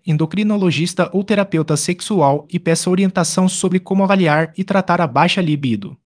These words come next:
Plantas medicinais e afrodisíacos naturais como remédio natural para aumentar a libido feminina. Plantas podem ajudar como parte de uma abordagem ampla, mas não são garantia.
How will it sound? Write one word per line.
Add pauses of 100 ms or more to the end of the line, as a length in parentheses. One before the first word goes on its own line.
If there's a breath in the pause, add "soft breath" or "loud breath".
(160)
Plantas
medicinais (180 soft breath)
e
afrodisíacos
naturais
como
remédio
natural
para
aumentar
a
libido
feminina.
Plantas
podem
ajudar
como
parte
de
uma
abordagem
ampla, (200)
mas
não
são
garantia.